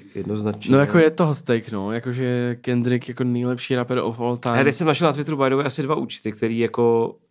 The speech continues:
Speaker 1: jedou nekompromisně. A dobrý, dobrý účty, nebudu tady, tady říkat, protože to je takový můj docela f-, eh, oblíbený zdroj.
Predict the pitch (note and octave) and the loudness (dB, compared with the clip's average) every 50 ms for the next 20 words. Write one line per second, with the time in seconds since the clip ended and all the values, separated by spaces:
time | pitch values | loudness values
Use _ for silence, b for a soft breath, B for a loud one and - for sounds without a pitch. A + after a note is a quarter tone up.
0 | _ _ _ - A#2 A2+ G#2+ A#2+ A2+ A#2 A2+ A2+ - B2+ B2 B2 B2+ A#2+ A#2 A#2 | _ _ _ -2 0 2 2 4 4 4 2 2 2 2 2 2 2 2 2 2
1 | A2 - - A#2 G#2+ G#2 G#2 G#2 G#2+ G#2+ G#2 - - _ b b b b b b | 0 0 0 2 2 2 2 2 0 -2 -6 -12 -20 _ b b b b b b
2 | b b b b b b b - C3+ C3 B2+ D3 D3 E3 - - - B2+ B2 C3+ | b b b b b b b 0 0 2 2 2 4 4 2 4 2 2 2 4
3 | C#3+ B2+ A2+ G2+ - - - G#2 A2 G#2 A2 A2+ A2 A#2 A#2 A#2+ C3+ C3 - A#2 | 2 2 0 -2 -6 -4 -2 -2 -2 0 -2 -2 0 0 0 0 -2 -2 0 0
4 | B2+ D#3+ C#3+ C3 - G#2+ F#2 F2 G#2+ G#2 A2 G#2 A2 G#2+ - A2 A2 A#2 A2 G#2+ | 2 2 2 2 0 -2 -2 -2 -2 -2 -2 -2 -2 -4 -4 -2 -2 -2 -4 -4
5 | - - A2+ A#2 - - - _ - - - - - G#2+ G#2 A2+ G#2 A2+ A2+ B2 | -4 -4 -4 -4 -4 -12 -16 _ -4 -2 -2 0 0 -2 -2 0 2 4 4 4
6 | C3+ C3+ C3 A#2 G2 F2+ F#2+ G2 C#3 | 4 4 4 2 2 0 -2 -4 -6